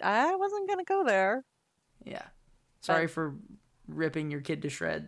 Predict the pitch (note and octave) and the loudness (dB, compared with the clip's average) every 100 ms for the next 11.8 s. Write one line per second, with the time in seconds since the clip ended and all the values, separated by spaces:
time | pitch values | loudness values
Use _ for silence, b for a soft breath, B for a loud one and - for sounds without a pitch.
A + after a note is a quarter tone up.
0 | - - E3+ E3 - - D#3 D#2 D2 C#2 | -12 -10 -8 -4 -6 -4 -4 -4 -6 -8
1 | E3 - - - - F3 - _ - - | -8 -10 -14 -20 -18 -18 -18 _ -20 -6
2 | G4 F#4+ E4 G#4+ G4+ G4 D4+ G#3+ E3+ F3 | 4 6 6 4 2 2 2 4 2 0
3 | - E3+ E3+ F3+ - F#3+ F3+ F3 F3 - | -2 0 -2 -6 -10 -8 -6 -8 -10 -12
4 | - G3 A3 F#3+ F3+ F#3 E3+ F3+ F3 E3+ | -12 -6 -4 -4 -6 -8 -4 -2 0 -2
5 | E3 D#3+ D#3+ D#3+ D#3+ - G3 G#3 - C4 | -4 -6 -8 -8 -10 -6 -6 2 6 8
6 | G3 E3+ E3+ E3 - F3 D#3+ D3+ - D#3+ | 8 8 8 6 4 -2 -4 -4 -4 -2
7 | D#3+ D3+ D3+ D3 D3 - D#3 D3 D3 F3 | -2 -2 -4 -4 -6 -8 -6 -6 -6 -6
8 | E3 F#3 - - G#3 B4+ A4 F4+ - - | -8 -8 -12 -6 -4 -4 -6 -8 -8 -6
9 | - G3+ - G3+ - - - - - - | -8 -6 -6 -6 -8 -14 -12 -12 -14 -14
10 | - C#4 C#4 C#4 C4+ C#4 C#4 C4+ B3+ B3+ | 0 0 2 2 4 4 2 2 2 2
11 | A#3+ A#3 - A3+ A3 G#3+ G#3 | 4 4 2 -2 0 2 2